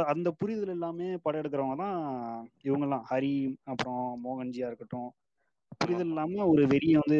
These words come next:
Speaker 1: திணிக்கிறது முத்தையா எல்லாருமே. ஆனா வந்து புரிஞ்சே பண்றதுதான் வந்து நம்ம பிரம்மாண்டமும் மையத்தாரும். தேவர் மகன்லாம் வந்து
Speaker 2: ஆமா.
Speaker 1: புரிஞ்சே தான் பண்ணிருக்காரு. அவ்வளவு பெரிய வருஷத்தை வந்து அழகா கலை
Speaker 2: ஆமா.
Speaker 1: வடிவத்துல அதை கொண்டு வந்து
Speaker 2: அத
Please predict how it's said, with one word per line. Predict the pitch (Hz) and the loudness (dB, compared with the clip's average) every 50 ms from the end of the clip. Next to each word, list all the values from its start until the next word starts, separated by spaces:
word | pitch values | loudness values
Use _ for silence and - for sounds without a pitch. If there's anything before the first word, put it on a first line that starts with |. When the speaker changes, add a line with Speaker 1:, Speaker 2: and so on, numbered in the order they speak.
| 139 - | 4 2
Speaker 1:
திணிக்கிறது | - 135 135 135 131 127 123 113 120 - - - - - | 0 0 2 2 2 2 0 0 -4 -6 -6 -10 -6 -4
முத்தையா | 131 123 - - 131 127 131 127 127 | -4 -4 -2 0 2 4 4 4 4
எல்லாருமே. | 127 123 127 127 120 120 120 110 _ - - _ - | 4 4 2 2 2 0 -4 -6 _ -14 -20 _ -2
ஆனா | - - 156 160 | 0 2 4 6
வந்து | 165 156 160 156 196 226 226 214 196 156 131 127 123 _ - - 165 - | 6 6 6 6 4 6 6 8 8 8 6 6 4 _ -2 -2 0 4
புரிஞ்சே | 170 190 214 214 208 208 214 202 | 4 4 4 4 4 4 4 6
பண்றதுதான் | - 160 156 147 151 143 165 180 165 | 6 4 4 6 4 6 6 6 4
வந்து | 156 165 180 185 170 147 139 131 123 123 | 4 4 4 4 4 6 4 4 2 0
நம்ம | 127 127 127 123 120 | -2 -2 -2 -2 -2
பிரம்மாண்டமும் | 123 131 127 143 147 147 139 127 131 127 147 165 165 156 139 127 | -2 -2 0 0 0 0 2 2 2 2 4 4 6 6 4 2
மையத்தாரும். | 123 127 131 143 135 - 123 117 120 - _ - _ - - - | 2 0 0 0 2 2 0 0 0 -2 _ -20 _ -18 -10 0
தேவர் | 131 143 160 160 156 151 | 4 6 6 6 6 4
மகன்லாம் | 143 139 135 135 143 151 151 | 4 2 2 0 0 0 0
வந்து | 147 156 175 | 0 2 0
Speaker 2:
ஆமா. | 180 151 | 0 0
Speaker 1:
புரிஞ்சே | 139 143 147 151 151 151 | 0 0 2 2 2 0
தான் | 151 151 - - | 0 0 -2 -2
பண்ணிருக்காரு. | 135 135 131 131 127 123 113 113 | -4 -4 -6 0 0 0 0 0
அவ்வளவு | 117 123 127 131 135 - | 2 2 4 4 4 0
பெரிய | - 127 127 127 | -2 -6 -6 -8
வருஷத்தை | 127 - 151 139 143 135 | -8 -10 -12 -10 -8 -8
வந்து | 135 135 143 151 151 147 143 135 127 117 117 113 - _ _ _ _ _ - | -6 -6 -6 -4 -2 -2 -2 -2 -2 -4 -6 -10 -12 _ _ _ _ _ -4
அழகா | 127 131 135 147 151 | 0 2 2 4 2
கலை | 147 - - 123 139 143 | 2 2 0 0 2 2
Speaker 2:
ஆமா. | 139 143 139 139 | 2 2 2 2
Speaker 1:
வடிவத்துல | 135 135 135 135 135 135 - - 143 | 2 2 4 2 2 2 2 0 0
அதை | 131 123 127 | 2 4 2
கொண்டு | 123 - 127 127 127 131 | 2 2 0 0 0 0
வந்து | 131 131 123 139 139 | 0 0 0 0 0
Speaker 2:
அத | 123 120 127 | 2 2 4